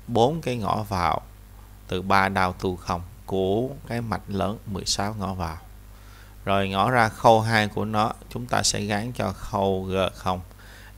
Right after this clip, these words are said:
S bốn hai của nó chúng ta sẽ gán cho S không. Như vậy chúng ta đã mô tả cái thành phần thứ nhất trong cái sơ đồ khối hồi nãy.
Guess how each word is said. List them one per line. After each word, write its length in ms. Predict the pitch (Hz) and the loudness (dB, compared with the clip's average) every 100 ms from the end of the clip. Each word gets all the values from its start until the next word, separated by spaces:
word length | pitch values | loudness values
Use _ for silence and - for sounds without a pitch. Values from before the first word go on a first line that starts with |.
| - | 0
S 180 | 123 123 | 0 6
bốn 240 | 110 117 | 4 4
hai 280 | 110 104 92 | 0 0 2
của 140 | 95 | -2
nó 200 | 98 98 120 | 0 -2 -2
chúng 140 | 110 | -10
ta 160 | 113 98 | -4 -4
sẽ 200 | - 98 | -2 -4
gán 240 | 98 98 113 | -4 -4 -2
cho 240 | 98 87 - | 0 0 -2
S 160 | 107 - | -6 -6
không. 280 | - 85 87 - | -8 -6 -8 -10
Như 120 | 98 | -6
vậy 120 | 87 92 | -6 -6
chúng 180 | 104 104 | -10 -6
ta 120 | 95 | -4
đã 100 | 92 | -4
mô 300 | 95 98 95 | -2 0 0
tả 320 | 95 90 87 - | -2 -2 -2 -6
cái 80 | - | -8
thành 200 | 90 - | -8 -8
phần 120 | 87 - | -10 -8
thứ 100 | - 101 | -10 -6
nhất 160 | 98 101 - - - - - - | -8 -8 -14 -20 -20 -20 -20 -2
trong 200 | 113 95 | 0 0
cái 120 | 98 | -2
sơ 200 | 98 104 | 0 0
đồ 160 | 90 85 | -2 -4
khối 260 | - 95 104 | -2 -2 0
hồi 160 | 87 | -4
nãy. 260 | 82 82 | -6 -8